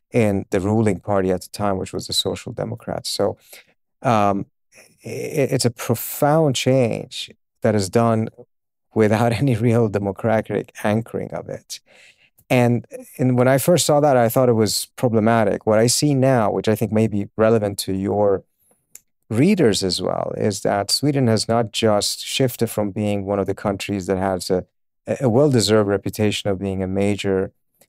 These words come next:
force for peace, diplomacy, negotiations, international institutions. It's now shifted to be not only one of the most hawkish countries in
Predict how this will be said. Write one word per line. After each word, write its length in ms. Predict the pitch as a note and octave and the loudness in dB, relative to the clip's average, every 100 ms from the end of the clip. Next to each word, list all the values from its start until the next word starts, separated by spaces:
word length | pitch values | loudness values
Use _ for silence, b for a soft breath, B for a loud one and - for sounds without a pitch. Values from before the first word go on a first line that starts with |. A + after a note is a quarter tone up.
| _ | _
force 400 | - - A#2 G#2+ | -14 -2 0 0
for 300 | - G#2 F#2+ | 0 -2 -2
peace, 400 | - A#2+ A2 G#2+ | -2 0 0 0
diplomacy, 640 | - - A2+ G#2+ G#2 - G2 | -4 -2 0 0 -2 -2 -4
negotiations, 800 | F#2+ F#2+ F#2 - G#2 - G2 | -4 -4 -2 -2 -2 -2 -6
international 520 | G2 F#2+ - G2 - F#2+ | -6 -6 -4 -4 -4 -8
institutions. 720 | - A#2 - C3+ A#2+ G#2+ - _ _ _ _ _ - | -8 -8 -6 -4 -4 -6 -10 _ _ _ _ _ -6
It's 160 | B2 | 0
now 200 | C3 E3+ | 2 2
shifted 440 | E3 - D#3+ - A#2+ | 2 0 0 -2 -4
to 80 | G2 | 0
be 120 | G#2+ | 2
not 220 | A2+ C3 | 2 2
only 260 | D#3 C3+ A2+ | 2 2 2
one 160 | A2+ | 2
of 100 | A2 | 0
the 60 | G2+ | 0
most 200 | G2+ G2 - | -4 -6 -6
hawkish 340 | A2 A2+ A#2 | -6 -2 -6
countries 760 | - G#2 G2 - F#2+ G2 - - _ - | -4 -4 -4 -6 -8 -8 -10 -12 _ -4
in 300 | G2+ F#2+ | -2 -2